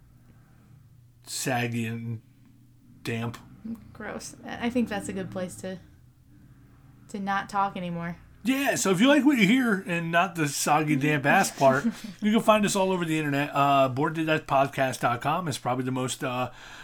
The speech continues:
Speaker 1: faithful place to see all of our stuff, but you could also subscribe in your favorite podcast app. We're on Apple Podcasts, we are on Stitcher for Android, and we are on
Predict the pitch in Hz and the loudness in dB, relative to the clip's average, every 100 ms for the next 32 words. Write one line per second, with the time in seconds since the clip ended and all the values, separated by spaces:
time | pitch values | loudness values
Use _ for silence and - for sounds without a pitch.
0 | - - - 202 185 - 196 190 - 190 | -20 -4 2 4 2 4 4 4 2 2
1 | 190 - 185 175 151 180 160 151 139 135 | 2 0 0 0 0 -2 0 0 0 -4
2 | - 170 156 156 139 139 131 120 135 131 | -2 -2 -2 -4 -4 -2 -2 -2 -2 -2
3 | 131 - 139 - 143 135 165 185 233 240 | -2 -4 -6 -4 0 0 -2 -2 -2 -2
4 | 269 302 330 226 - 117 135 110 120 120 | -2 0 -2 -2 -4 -4 -10 -10 -6 -4
5 | 123 131 131 147 135 - 120 123 123 185 | -2 -2 -2 0 -2 -4 -8 -6 -8 -6
6 | 202 - 143 127 120 - 208 - 196 196 | -6 -4 -2 -2 -4 -6 -6 -4 -4 -6
7 | 175 175 175 190 190 - - - 160 156 | -6 -6 -4 -4 -4 -8 -18 -18 -8 -4
8 | 170 170 160 147 139 143 143 143 143 143 | -2 -2 -2 -4 -2 -2 -2 -2 -4 -6
9 | 135 | -8